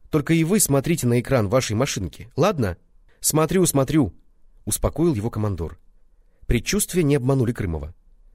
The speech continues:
В хозяйственных помещениях они обнаружили горы костей, и животных, и человеческих. Женские наряды в том числе, истлевшие, старые, новые. Волосы на черепах смотрелись особенно печально.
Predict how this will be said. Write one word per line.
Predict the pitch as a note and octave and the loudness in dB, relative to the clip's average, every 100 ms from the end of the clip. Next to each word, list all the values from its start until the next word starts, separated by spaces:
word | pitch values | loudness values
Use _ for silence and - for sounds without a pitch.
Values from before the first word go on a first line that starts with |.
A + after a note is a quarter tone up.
| _ | _
В | - | -2
хозяйственных | G#2+ A#2 A2 F#2+ F2+ | 0 2 0 -2 -4
помещениях | F#2+ F#2+ - E3+ D3+ | -2 -2 0 0 0
они | - A2 | 0 0
обнаружили | F#2+ F#2+ C#3 C#3+ C#3+ C3+ - - | 0 0 -2 0 0 0 -4 -6
горы | G2 D3 | 0 0
костей, | D#3 E3+ - D#2 - _ _ _ - | 0 -4 -4 -10 -12 _ _ _ -8
и | B2+ | -4
животных, | F#2+ F2 E3 - D#3 - | -2 0 0 2 -2 -2
и | C3+ | -6
человеческих. | C3+ G2+ F2 - - - _ _ _ _ _ _ _ | -4 -4 -4 -6 -8 -12 _ _ _ _ _ _ _
Женские | - C3 G#2+ G#2+ | -4 -2 -2 -2
наряды | F#2+ F2+ C3+ D3+ | -2 0 2 0
в | C#3 | 0
том | B2+ | -2
числе, | A2+ A#2 G2+ G2+ - _ _ _ - | -2 -4 -4 -6 -8 _ _ _ -6
истлевшие, | G#2 - A#2 F3 - D3 C#3+ B2 | -4 -2 0 0 -2 -4 -4 -6
старые, | - - A2 A#2+ B2 B2 A#2+ | -6 -2 0 0 0 -2 -4
новые. | G#2 G#2+ A2 G2+ G2 G2 _ _ _ _ - | 0 2 2 0 -4 -6 _ _ _ _ -16
Волосы | G2 B2+ G#2+ - F#2+ | -2 0 0 0 -2
на | F2+ | -4
черепах | - F2 - D#3+ - | -4 -6 -2 -2 -2
смотрелись | - G#2 - B2+ C3 | -6 -4 -4 -4 -6
особенно | - - G2 G#2+ | -4 -4 -4 -6
печально. | - - E2+ | -6 -8 -8